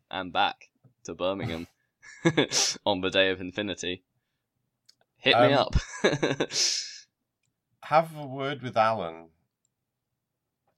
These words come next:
Speaker 1: I will.
Speaker 2: Um, because
Speaker 1: <laughs>
Speaker 2: he
Speaker 1: Just,
Speaker 2: abs-
Speaker 1: just an on-air fucking plea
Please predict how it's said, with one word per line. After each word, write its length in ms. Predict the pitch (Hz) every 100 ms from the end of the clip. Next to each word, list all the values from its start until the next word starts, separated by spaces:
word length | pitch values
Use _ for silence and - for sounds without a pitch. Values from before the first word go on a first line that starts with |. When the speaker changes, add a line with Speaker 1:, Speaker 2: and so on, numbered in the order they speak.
| _ _ _ -
Speaker 1:
I 100 | 87
will. 320 | 92 90 82 _ _ _ _ _
Speaker 2:
Um, 460 | 110 104 98 98 98 _ -
because 320 | - 127 117
Speaker 1:
<laughs> 120 | 143
Speaker 2:
he 160 | 202 123
Speaker 1:
Just, 180 | 135 120
Speaker 2:
abs- 220 | 120 -
Speaker 1:
just 220 | - 131
an 80 | 110 -
on-air 360 | 101 95 92
fucking 380 | - 98 95 90
plea 460 | - 104 95 95